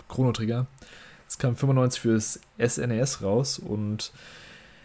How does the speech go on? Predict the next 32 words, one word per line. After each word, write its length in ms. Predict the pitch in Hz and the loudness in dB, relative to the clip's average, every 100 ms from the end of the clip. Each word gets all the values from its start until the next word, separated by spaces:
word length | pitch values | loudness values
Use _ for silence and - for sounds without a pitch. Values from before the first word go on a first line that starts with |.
| - - | -16 -2
ja, 80 | 110 | 0
ich 120 | 151 | 2
hab's 120 | 180 | 2
vor, 460 | - 151 151 147 139 - | 4 6 8 6 4 0
keine 220 | 127 113 | 0 2
Ahnung, 280 | 110 104 104 123 | 0 -2 -4 -6
ich, 680 | 113 - - - - 151 - _ | -6 -4 -4 -6 -10 -12 -14 _
ich 60 | - | -6
glaub, 260 | 110 - - - | -4 -4 -12 -2
Anfang 280 | 147 151 | 0 4
der 100 | 135 | 2
zweitausender 600 | - 123 - 117 120 107 | 4 2 2 2 2 2
oder 100 | 98 | 2
so, 100 | 101 | 0
hatte 100 | 113 | -2
ich's 100 | 127 | -2
mal 80 | 127 | -2
auf 140 | 113 - | -2 -2
irgendeinem 380 | 131 120 113 - - - _ _ - | -2 0 -2 -8 -16 -20 _ _ -4
S 160 | 120 | 0
N 100 | 123 | 2
E 60 | 117 | 2
S 200 | 117 143 | 2 0
Emulator 580 | 117 107 104 104 113 101 | -2 0 2 2 0 -2
gespielt. 680 | 104 - - 107 101 98 - | -4 -6 -8 -2 0 0 -2
Ja, 60 | |
ich 80 | - | -2
hab's 140 | 135 | 2
nie 100 | 175 | 2
durchgespielt. 580 | 175 170 - - 101 95 | 4 2 2 -6 -6 -8
Ich 80 | 113 | -8
hab's, 320 | 131 - - | -8 -8 -10